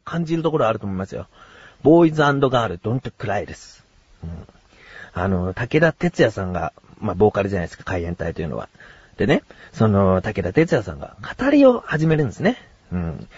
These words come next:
あの、母へ捧げるバラードは、あの、大半があの、語りですけども、その歌も最初は語りが入るんですよ。その語りがね、なんか、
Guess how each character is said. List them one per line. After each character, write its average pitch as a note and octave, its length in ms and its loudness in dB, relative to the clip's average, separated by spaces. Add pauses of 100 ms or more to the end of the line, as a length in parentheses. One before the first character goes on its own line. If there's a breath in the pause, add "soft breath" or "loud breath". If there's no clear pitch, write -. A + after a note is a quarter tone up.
(140 loud breath)
あ G2+ 80 -2
の、 A2+ 80 2
母 C#4 240 4
へ D3+ 60 4
捧 C3 260 0
げ C#3 100 4
る C#3+ 80 6
バ B2+ 120 4
ラ C#3+ 140 4
ー - 20 4
ド G#2+ 100 4
は、 F#2+ 100 4
あ F#2+ 40 0
の、 G2 200 0
大 D#3+ 200 2
半 D#3 160 2
が D3 80 4
あ C#3+ 40 4
の、 C#3+ 140 2
語 D3 280 0
り C#3+ 100 0
で D3 100 4
す - 80 -8
け G2+ 120 -6
ど F2+ 100 -4
も、 G2 340 2 (240 loud breath)
そ F3+ 140 4
の A3 100 6
歌 A3+ 160 2
も B2 220 2
最 F#3 220 0
初 F#3 120 -2
は F3 320 4
語 A3 240 -6
り G#3 80 0
が G3 80 -2
入 F3 160 0
る - 80 -10
ん F2 60 -14
で E3+ 80 -16
す C#3 80 -16
よ。 - 80 -20 (720 loud breath)
そ - 120 -14
の - 100 -10
語 - 340 -6
り D#3 80 0
が E3 100 -2
ね、 F#3 240 0 (1000 soft breath)
な A#2+ 120 -4
ん A#2 40 -6
か、 G#2+ 320 -2